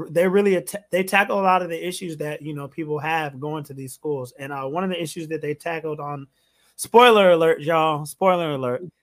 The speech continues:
All right, so one of the <laughs> issues they, um, faced this season towards the tail end of the season is they might have to shut the school down because of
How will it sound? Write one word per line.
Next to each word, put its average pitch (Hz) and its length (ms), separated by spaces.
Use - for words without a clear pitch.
All 175 80
right, 175 140
so 180 160
one 208 240
of 208 80
the 185 60
<laughs> 233 180
issues 208 260
they, 185 300
um, 170 560
faced 180 240
this 185 200
season 190 320
towards 165 260
the 165 180
tail 175 260
end 170 140
of 160 60
the 151 60
season 180 380
is 139 240
they 165 100
might 165 160
have 160 140
to 156 180
shut 151 320
the 151 100
school 170 460
down 190 440
because 143 420
of 143 360